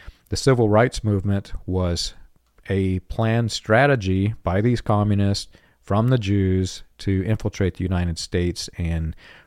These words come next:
cause race mixing in the United States. That was, that was the premise of this. So there's this weird history, but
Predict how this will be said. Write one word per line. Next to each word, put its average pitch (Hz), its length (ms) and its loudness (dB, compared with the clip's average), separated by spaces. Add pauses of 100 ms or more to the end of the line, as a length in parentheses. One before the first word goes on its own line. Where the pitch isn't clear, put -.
cause 117 320 2
race 110 400 2
mixing 92 480 -2
in 73 140 -6
the 85 80 -2
United 92 340 -2
States. - 560 -2
That 87 220 -4
was, 90 280 -6 (280)
that 87 140 -4
was 80 100 -6
the 78 80 -10
premise 143 380 -2
of 67 100 -6
this. 64 320 -8 (500)
So - 180 2
there's 107 200 4
this 107 200 0
weird 107 680 4
history, 87 560 -2
but 82 380 -4